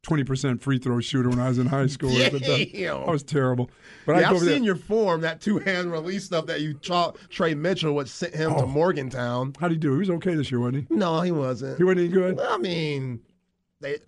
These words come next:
Speaker 2: he
Speaker 3: got
Speaker 2: was
Speaker 3: bounced in the
Speaker 2: all right.
Speaker 3: first round.
Speaker 2: Yeah, and he was starting. It's not a
Speaker 3: He, he
Speaker 2: coincidence that Jalen Tyson and Trey Mitchell both leaving, and Courtney Ramey, all those guys leaving,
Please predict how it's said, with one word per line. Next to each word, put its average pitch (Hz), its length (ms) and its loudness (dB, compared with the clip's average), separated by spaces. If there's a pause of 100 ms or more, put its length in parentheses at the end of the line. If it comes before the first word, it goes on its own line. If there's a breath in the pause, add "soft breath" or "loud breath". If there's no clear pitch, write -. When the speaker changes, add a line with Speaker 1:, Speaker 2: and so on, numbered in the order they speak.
Speaker 2:
he 139 80 -8
Speaker 3:
got 101 100 0
Speaker 2:
was 104 80 -2
Speaker 3:
bounced 117 320 2
in 139 60 2
the 131 80 2
Speaker 2:
all 127 40 0
right. 127 100 2
Speaker 3:
first 123 140 -2
round. 120 360 -2
Speaker 2:
Yeah, 117 340 -4 (680)
and 123 120 -6
he 135 100 0
was 113 140 -6
starting. 123 580 -4 (960)
It's 135 120 -8
not - 100 4
a 147 60 6
Speaker 3:
He, 156 40 2
he 196 100 4
Speaker 2:
coincidence 185 460 4
that 147 180 -2
Jalen 170 360 0
Tyson 160 520 -2
and 160 380 -2
Trey 151 240 0
Mitchell 147 400 0
both 143 320 0
leaving, 135 380 -2 (220 loud breath)
and 214 240 2
Courtney 180 360 -2
Ramey, 156 480 -2
all 180 220 2
those 165 260 -2
guys 143 380 0
leaving, 139 640 -4